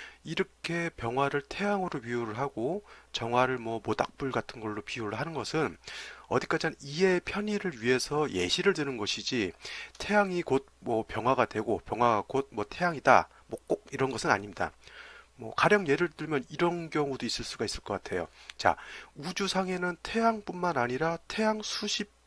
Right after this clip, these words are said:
배, 수백 배, 수천 배 되는 더 큰 불덩어리도 있을 수가 있을 거예요. 그죠? 근데 이 경우 그 불덩어리하고 태양하고 비교를 한다라고 하면은 이때는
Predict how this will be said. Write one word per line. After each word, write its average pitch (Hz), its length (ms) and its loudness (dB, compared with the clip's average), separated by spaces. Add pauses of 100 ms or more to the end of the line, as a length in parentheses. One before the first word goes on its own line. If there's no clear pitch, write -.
(120)
배, 135 280 6
수백 - 600 -2
배, 185 200 4
수천 - 440 -4
배 185 120 6
되는 170 320 0 (300)
더 - 120 0 (100)
큰 165 180 -2
불덩어리도 139 640 0
있을 120 200 -4
수가 - 200 -4
있을 - 220 -6
거예요. 87 280 0
그죠? - 280 -2 (280)
근데 160 260 4 (340)
이 180 160 -2
경우 147 460 0
그 151 160 0
불덩어리하고 120 1120 2 (340)
태양하고 202 680 0
비교를 131 340 -2
한다라고 143 420 0
하면은 151 380 2 (340)
이때는 175 600 2